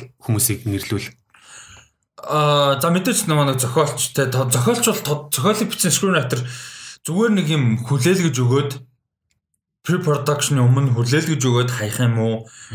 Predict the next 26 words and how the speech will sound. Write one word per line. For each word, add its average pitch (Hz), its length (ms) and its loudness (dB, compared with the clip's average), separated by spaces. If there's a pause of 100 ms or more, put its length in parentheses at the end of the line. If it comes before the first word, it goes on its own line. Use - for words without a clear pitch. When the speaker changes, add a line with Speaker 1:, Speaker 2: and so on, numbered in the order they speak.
Speaker 2:
Эсвэл 147 400 2
яг 123 80 -2
бүр 123 80 2
actual 127 400 0
оролцоотой 113 880 0
screenwriter 104 480 -4
юм 92 80 -6
уу - 80 -8
гэдэг - 160 -10
бас - 240 -4
нэг 117 160 -2
level 90 240 -6
юм 87 160 -8
байгаа. 113 320 -8 (880)
Монгол 127 240 0
зарим 135 320 2
нь 165 80 2
бол 135 80 0
зүгээр 123 320 0
хайчд 120 240 0
юм 127 80 0
байлаа. 87 240 -6 (160)
Speaker 1:
Мгм. 95 240 -10
Speaker 2:
Зүгээр 120 160 2
нэг 123 160 4
захиалгын 127 400 0